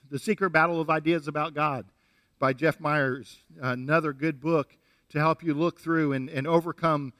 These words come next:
the outbreak of five fatal worldviews that are there. And so just give your kids a biblical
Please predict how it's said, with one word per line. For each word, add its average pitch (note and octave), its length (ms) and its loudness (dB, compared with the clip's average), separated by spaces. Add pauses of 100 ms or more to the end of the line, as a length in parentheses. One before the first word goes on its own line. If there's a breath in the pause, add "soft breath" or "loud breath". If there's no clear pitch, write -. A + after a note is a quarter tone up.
(260 soft breath)
the D3 100 2
outbreak D#3 400 0
of C3+ 100 -2
five E3 380 2
fatal D3+ 500 -2 (160)
worldviews C#3+ 760 -2
that B2+ 100 -4
are B2+ 100 -4
there. B2+ 380 0 (400 soft breath)
And C3 120 -8
so E3+ 120 2
just G3 400 4 (160)
give F#3+ 320 6
your F3+ 220 2
kids F3 420 0
a C#3+ 200 0
biblical D#3+ 600 -2